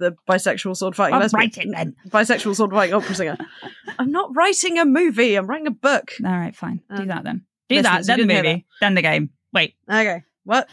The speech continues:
Speaker 1: Oh, shit. I'm writing video games, aren't I?
Speaker 2: <laughs>
Speaker 1: That's why I've got
Speaker 2: Uh,
Speaker 1: Unity.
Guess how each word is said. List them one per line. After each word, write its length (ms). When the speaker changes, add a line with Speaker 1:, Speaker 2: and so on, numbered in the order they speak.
Speaker 1:
Oh, 160
shit. 180
I'm 140
writing 160
video 260
games, 220
aren't 120
I? 220
Speaker 2:
<laughs> 1300
Speaker 1:
That's 300
why 160
I've 180
got 280
Speaker 2:
Uh, 40
Speaker 1:
Unity. 520